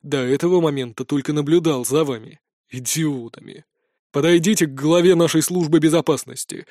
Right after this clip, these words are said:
он вас ждет. У нас есть план, и, на мой взгляд, неплохой. Если вы и в этот раз облажаетесь, я вам не завидую.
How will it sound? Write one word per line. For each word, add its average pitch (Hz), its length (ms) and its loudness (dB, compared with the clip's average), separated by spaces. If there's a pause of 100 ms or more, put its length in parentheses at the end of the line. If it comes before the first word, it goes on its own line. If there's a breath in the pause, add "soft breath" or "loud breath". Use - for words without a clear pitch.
(180 soft breath)
он 160 200 2
вас 156 240 2
ждет. 139 480 -8 (460)
У 156 100 0
нас 226 220 4
есть 202 300 -2
план, 247 300 4
и, 151 40 2
на 151 100 2
мой 185 200 4
взгляд, 180 380 0
неплохой. 156 640 -2 (220 loud breath)
Если 151 360 2
вы 156 160 4
и 156 80 4
в 139 160 2
этот 233 260 6
раз 190 180 2
облажаетесь, 127 920 -6 (240)
я 131 260 -4
вам 127 200 -8
не 135 100 -6
завидую. 160 680 -8